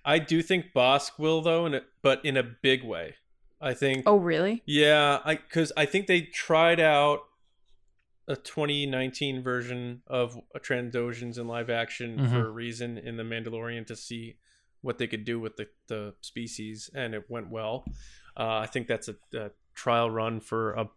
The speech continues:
Speaker 1: Bosk type of thing, and they were originally gonna have Bosk be a big, bigger part of Solo. So I think
Speaker 3: Yep.
Speaker 1: they do those things where they pull an idea back, but say, "We're gonna hang on to it. We're not throwing it away."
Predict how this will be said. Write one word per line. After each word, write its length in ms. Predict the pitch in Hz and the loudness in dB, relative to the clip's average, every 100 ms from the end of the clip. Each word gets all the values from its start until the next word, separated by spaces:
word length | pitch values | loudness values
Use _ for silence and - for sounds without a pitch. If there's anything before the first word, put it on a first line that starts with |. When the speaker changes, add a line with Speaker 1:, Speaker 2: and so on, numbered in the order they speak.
| _ | _
Speaker 1:
Bosk 440 | 113 117 110 - - | 0 0 -2 -10 -6
type 200 | 113 107 | -6 -6
of 80 | |
thing, 280 | - 113 113 | -4 -2 0
and 240 | 127 135 135 | 2 2 4
they 100 | 131 | 4
were 320 | 131 131 131 - | 4 2 0 -4
originally 360 | 127 131 139 | -2 0 -2
gonna 120 | 131 | 0
have 140 | 131 127 | 0 4
Bosk 280 | 123 123 - | 2 2 0
be 120 | 131 | -4
a 40 | |
big, 280 | 131 131 131 _ | 0 -2 -2 _
bigger 200 | 135 135 | -2 -2
part 200 | 135 135 | 0 0
of 80 | 131 | 0
Solo. 460 | - 135 160 120 98 | -2 0 2 2 0
So 160 | 127 | 0
I 40 | 120 | 0
think 180 | 135 | 0
Speaker 3:
Yep. 220 | 127 120 123 _ | 2 2 2 _
Speaker 1:
they 120 | - 139 | 0 2
do 220 | 135 160 | 4 4
those 260 | 147 143 - | 6 4 4
things 360 | 165 143 131 | 4 4 0
where 140 | 123 120 | 0 4
they 320 | 120 123 120 _ _ _ _ _ _ | 4 2 -2 _ _ _ _ _ _
pull 220 | 151 143 | 2 4
an 60 | 143 | 6
idea 320 | 139 135 135 | 6 6 4
back, 360 | 131 131 147 - | 6 6 4 0
but 120 | 127 | 0
say, 360 | 139 127 123 123 | 2 4 4 0
"We're 80 | 143 | -2
gonna 120 | 139 | 0
hang 160 | 127 170 | 2 6
on 160 | 196 196 | 6 6
to 60 | |
it. 40 | 120 | 6
We're 80 | |
not 180 | 127 147 | 4 2
throwing 240 | 170 156 139 | 4 4 4
it 60 | |
away." 360 | 139 190 123 | 4 6 4